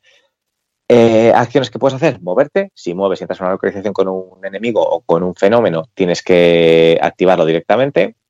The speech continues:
Eh, y tiene dos partes, los enfrentamientos. Uno, eh, la de horror, ¿vale? <laughs> Que es comprobar si, si te quita vida o no. Si la, y la, si la superas, pasarías a la de combate. Si no la superas, te hace daño, pero pasarías a la de combate.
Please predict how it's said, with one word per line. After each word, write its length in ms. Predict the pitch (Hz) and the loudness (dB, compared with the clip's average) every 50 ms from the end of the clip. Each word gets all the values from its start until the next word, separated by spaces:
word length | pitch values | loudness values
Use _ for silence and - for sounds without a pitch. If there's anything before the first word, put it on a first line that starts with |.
| _ _ _ _ - - _ _ _ - | _ _ _ _ -20 -20 _ _ _ 0
Eh, 760 | 98 98 98 98 95 90 87 87 87 85 82 82 82 82 - | 2 2 2 2 2 0 -2 -2 -2 -2 -2 -2 -4 -4 -6
y 100 | - 98 - | -8 -8 -6
tiene 320 | 104 104 110 113 117 - - | -4 -2 0 0 0 -2 -4
dos 300 | 104 - 110 104 - - | -2 -2 0 0 0 -2
partes, 460 | - 76 76 - - 123 143 151 - | -6 -6 -4 -2 -2 -2 -2 -4 -6
los 140 | - 90 - 98 | -10 -10 -8 -8
enfrentamientos. 680 | 90 87 90 82 90 87 85 85 85 80 87 85 - _ | -10 -10 -8 -6 -6 -6 -6 -6 -8 -8 -8 -8 -8 _
Uno, 440 | - 123 120 104 85 78 73 - _ _ _ _ _ _ | -2 -2 0 0 -2 -4 -6 -10 _ _ _ _ _ _
eh, 320 | - 90 85 85 85 87 82 | -4 -2 -2 0 0 0 0
la 160 | 80 82 80 | 0 0 0
de 140 | 80 82 82 | 0 0 0
horror, 360 | 85 90 - 113 127 147 143 | 0 2 4 4 4 4 4
¿vale? 300 | 117 104 107 127 147 143 | 2 0 0 0 -4 -4
<laughs> 320 | - 123 - - - - - | -4 -4 -6 -6 -6 -4 -2
Que 100 | - 110 107 117 | 0 0 0 -2
es 60 | 110 | -4
comprobar 520 | - - 101 92 - 107 98 98 110 113 101 | -4 -6 -6 -2 -2 0 0 2 0 0 -2
si, 520 | - - 90 87 87 87 87 87 87 85 85 92 - - - - _ _ _ _ _ _ _ _ - | -4 -6 -6 -6 -4 -4 -4 -4 -4 -2 -4 -4 -6 -6 -12 -14 _ _ _ _ _ _ _ _ -10
si 120 | 95 85 | -10 -8
te 160 | - - 76 | -8 -8 -10
quita 300 | - - 82 - - - | -10 -12 -16 -14 -10 -8
vida 200 | 78 82 82 85 | -6 -4 -4 -4
o 20 | 92 | -2
no. 180 | 113 135 160 160 | -2 -2 -2 -2
Si 160 | - 95 87 | -4 -4 -2
la, 220 | 82 80 87 - _ _ - | -2 -2 -4 -6 _ _ -8
y 140 | 95 95 | -6 -4
la, 120 | 87 78 85 | -4 -4 -4
si 140 | - - 87 | -6 -6 -6
la 120 | 87 87 | -6 -4
superas, 600 | - 98 85 - 113 101 85 71 73 - - - _ _ _ _ _ _ | -4 -6 -2 0 2 2 2 0 -6 -8 -14 -20 _ _ _ _ _ _
pasarías 440 | - 90 87 90 87 90 90 87 - | -14 -12 -8 -4 -2 0 0 0 0
a 40 | 90 | -2
la 100 | 87 87 | -2 0
de 300 | 87 90 87 87 90 85 | 0 0 0 -2 -2 -4
combate. 540 | - - 107 110 123 135 139 - 151 165 220 - _ _ _ _ _ _ _ _ _ _ _ _ _ | -4 -4 -4 -2 -2 -2 -2 -2 -2 -4 -4 -8 _ _ _ _ _ _ _ _ _ _ _ _ _
Si 80 | - 95 | -8 -4
no 80 | 98 | -2
la 100 | 107 107 | 0 0
superas, 480 | - - 117 101 - 123 120 135 139 - | 0 -2 -4 -2 0 0 0 0 -2 -2
te 80 | - 95 | -2 -2
hace 160 | 95 92 104 104 | 0 0 0 -2
daño, 360 | 117 123 131 143 165 180 - _ | -2 -4 -4 -6 -10 -10 -10 _
pero 160 | - 87 82 | -6 -6 -4
pasarías 320 | - 87 - 87 87 82 87 | -4 -6 -6 -6 -8 -6 -6
a 40 | |
la 60 | 85 80 | -4 -4
de 100 | 78 - | -4 -6
combate. 480 | - 78 71 76 - - 104 123 - | -10 -12 -12 -12 -8 -6 -8 -8 -8